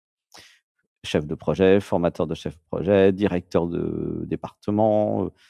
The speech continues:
chef d'entreprise, voilà, tous ceux qui sont, euh, structurants, venez en priorité parce que il y a, il y a un truc à, à construire, hein, donc, euh, il y a besoin de répartir les fonctions, euh. Ça a l'air d'être assez grand en plus, ce truc. Eh oui.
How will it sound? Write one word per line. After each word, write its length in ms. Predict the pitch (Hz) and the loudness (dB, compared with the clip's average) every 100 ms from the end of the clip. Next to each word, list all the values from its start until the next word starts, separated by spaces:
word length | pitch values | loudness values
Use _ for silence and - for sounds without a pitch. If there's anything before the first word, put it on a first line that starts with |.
| _ | _
chef 220 | - 123 90 | -2 0 2
d'entreprise, 800 | 80 - 98 - 120 117 117 | -2 -2 -4 -2 -2 0 0
voilà, 180 | 107 92 | 2 2
tous 140 | - 104 | 2 -8
ceux 100 | 104 | -8
qui 160 | - | -10
sont, 320 | - - 98 80 | -12 -8 -6 -6
euh, 60 | |
structurants, 600 | 76 - 107 - - 143 | -8 -10 -6 -4 -2 0
venez 260 | 120 107 117 | 0 0 2
en 80 | 104 | 0
priorité 320 | - 95 127 | 0 -2 -2
parce 160 | 180 - | -4 -2
que 140 | 104 - _ _ _ - | -4 -4 _ _ _ -14
il 80 | 85 | -12
y 40 | |
a, 140 | - | -8
il 80 | - | -6
y 40 | 90 | -4
a 60 | |
un 60 | 82 | -6
truc 320 | - 127 - | -4 -6 -4
à, 500 | 95 - 50 - - - | -4 -2 -4 -6 -10 -12
à 60 | |
construire, 480 | - 82 - - 110 | -10 -10 -6 -4 -2
hein, 60 | 85 | -2
donc, 260 | 98 104 | -6 -8
euh, 40 | - - _ _ _ _ _ _ _ _ _ | -12 -12 _ _ _ _ _ _ _ _ _
il 100 | 95 | 0
y 20 | |
a 60 | 90 | 2
besoin 300 | 85 85 117 | 4 2 2
de 80 | 95 | 2
répartir 500 | 85 82 82 - 113 | 2 0 0 -2 -2
les 100 | 85 | 0
fonctions, 520 | - 87 - - 117 | -4 -10 -10 -8 -8
euh. 100 | 101 107 _ _ - _ | -8 -14 _ _ -20 _
Ça 140 | - 101 | 0 4
a 40 | |
l'air 100 | 98 | 6
d'être 180 | 117 - | 4 0
assez 180 | 78 82 | -4 -4
grand 180 | 107 139 | -2 -4
en 60 | |
plus, 160 | 90 90 | -6 -12
ce 160 | - - | -12 -16
truc. 260 | - - _ _ _ - _ _ _ | -18 -20 _ _ _ -20 _ _ _
Eh 60 | - | -4
oui. 180 | 123 | -4